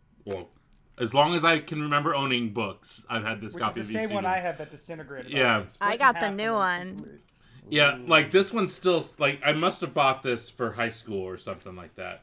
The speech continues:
Speaker 1: um, which is the first time I read it. But, uh, it's, um, it's seven hundred pages long.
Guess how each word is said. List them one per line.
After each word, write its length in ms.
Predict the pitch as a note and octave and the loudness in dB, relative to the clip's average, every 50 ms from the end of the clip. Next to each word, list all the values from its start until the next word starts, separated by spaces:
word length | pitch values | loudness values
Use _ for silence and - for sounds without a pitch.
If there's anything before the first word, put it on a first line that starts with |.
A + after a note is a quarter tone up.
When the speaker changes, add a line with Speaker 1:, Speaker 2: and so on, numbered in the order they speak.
| _ - | _ -4
Speaker 1:
um, 360 | A#2 A2+ A2+ A2 G#2 F#2+ F#2+ _ _ _ _ _ _ - - _ _ _ - | 0 0 2 2 0 -2 -8 _ _ _ _ _ _ -20 -20 _ _ _ -6
which 280 | A#2 A#2+ A2+ A2+ - | -2 -2 -2 -2 -2
is 120 | A#2 G2+ G2 | -8 -8 -8
the 100 | A2+ G2+ | -8 -6
first 260 | - B2 A2 - - | -4 -4 -4 -4 -4
time 220 | B2 A2 G2+ G#2+ - | -6 -6 -6 -6 -10
I 60 | G#2 G#2+ | -12 -10
read 200 | G#2 G#2+ G#2+ G#2 | -8 -8 -8 -8
it. 140 | G2+ - - - - | -10 -14 -16 -8 0
But, 240 | - D3 D3 C#3+ - | 2 2 2 2 2
uh, 360 | C#3+ C#3 C3 B2 A#2+ A2+ G#2 - - _ _ _ _ _ _ _ _ _ _ _ _ _ _ _ _ - | 2 4 4 4 4 2 0 -4 -12 _ _ _ _ _ _ _ _ _ _ _ _ _ _ _ _ -8
it's, 440 | C3 D#3 F3 G#3+ A#3 - - - G3+ | 0 2 2 2 2 -2 -6 -2 0
um, 440 | A#3 A#3+ A3+ G3 E3+ D3 C3 A#2 - _ _ _ _ | 2 4 6 4 4 4 0 -8 -10 _ _ _ _
it's 200 | - G#3+ A#3 - | -6 -6 -6 -2
seven 640 | - - - - - - - A#3 A#3 A3+ G#3+ G3+ E3 | -2 -2 -2 0 -2 -2 2 4 4 4 4 2 2
hundred 300 | E3+ F#3 F#3 E3+ D3 D3 | 2 2 2 2 -2 0
pages 320 | F3 E3 C#3+ C3+ C3 A2+ | -2 -2 -2 -2 -8 -4
long. 300 | C3+ C#3+ D#3 C#3 A2+ - | 0 0 2 2 0 -2